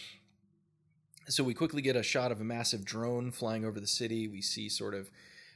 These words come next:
um, how the judges are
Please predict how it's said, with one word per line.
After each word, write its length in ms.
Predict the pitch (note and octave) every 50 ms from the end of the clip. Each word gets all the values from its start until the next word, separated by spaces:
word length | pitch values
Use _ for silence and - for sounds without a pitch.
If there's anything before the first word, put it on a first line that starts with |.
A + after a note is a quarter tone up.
| - _ -
um, 320 | - G2+ G2 F#2+ F#2 F#2
how 520 | - - - - - A#2+ G#2+ G#2+ G#2+ G#2+
the 120 | G2+ G#2 G#2+
judges 680 | G2 - A2+ A2 A2 G#2 G2+ G#2+ G#2+ G#2 G2+ F#2+ - - -
are 420 | - G2 G2 F#2 F#2 F#2 F#2+ F#2+